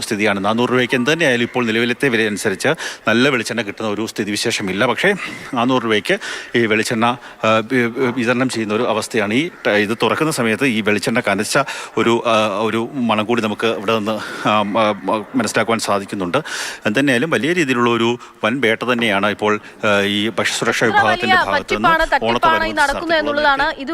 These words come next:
Speaker 2: വാങ്ങിയിട്ട് ഭക്ഷണം, ആഹാരം പാകം ചെയ്ത് കഴിച്ചിട്ടുള്ളവരുടെ ആരോഗ്യാവസ്ഥ തുടങ്ങി അങ്ങനെ സാമ്പത്തിക തട്ടിപ്പ് മാത്രം പലതരത്തിലുള്ള തട്ടിപ്പുകളാണ് ഇതിൻ്റെ ഭാഗമായിട്ട് ഉണ്ടാകുന്നത് എന്നുള്ളതാണ്. ഇത് ഇങ്ങനൊരു പരിശോധനയ്ക്ക് ഉണ്ടായ പശ്ചാത്തലം എന്തായിരുന്നു കണ്ണൻ? ഇനി ഉണ്ടാകുന്ന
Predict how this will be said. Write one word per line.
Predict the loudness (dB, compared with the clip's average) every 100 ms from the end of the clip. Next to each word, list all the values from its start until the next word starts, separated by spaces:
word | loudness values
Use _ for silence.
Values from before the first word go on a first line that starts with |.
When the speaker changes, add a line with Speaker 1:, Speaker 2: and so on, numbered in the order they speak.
| 2
Speaker 2:
വാങ്ങിയിട്ട് | 2 2 -4 -4
ഭക്ഷണം, | -2 -2 0 0 0 2 4
ആഹാരം | 4 0 0 2
പാകം | 2 2 -6 -6
ചെയ്ത് | -6 0 0
കഴിച്ചിട്ടുള്ളവരുടെ | 0 -4 -6 0 2 2 0 2 4
ആരോഗ്യാവസ്ഥ | 2 0 -4 -2 -2 0 0 0 -4 -8 -2
തുടങ്ങി | -2 -2 -2 -2
അങ്ങനെ | 0 0 2
സാമ്പത്തിക | 0 -2 -2 -2
തട്ടിപ്പ് | -2 0 -2
മാത്രം | 0 2
പലതരത്തിലുള്ള | 2 2 2 0 -2 0
തട്ടിപ്പുകളാണ് | 0 -2 -2 2 2 2 -2
ഇതിൻ്റെ | -2 0
ഭാഗമായിട്ട് | 2 2 2 -2 2 0 -2 -12 -8 -4
ഉണ്ടാകുന്നത് | 2 2 2 -2 0 0
എന്നുള്ളതാണ്. | 0 2 2 2 0 -4
ഇത് | 0 0 0 -8 _ -6
ഇങ്ങനൊരു | -4 0 0
പരിശോധനയ്ക്ക് | 0 2 2 2 0 0 2 2 -2
ഉണ്ടായ | 0 2 2
പശ്ചാത്തലം | -2 0 0 2 0 0 -2
എന്തായിരുന്നു | 0 0 0 0
കണ്ണൻ? | 0 0 -2
ഇനി | 0
ഉണ്ടാകുന്ന | 2 2 2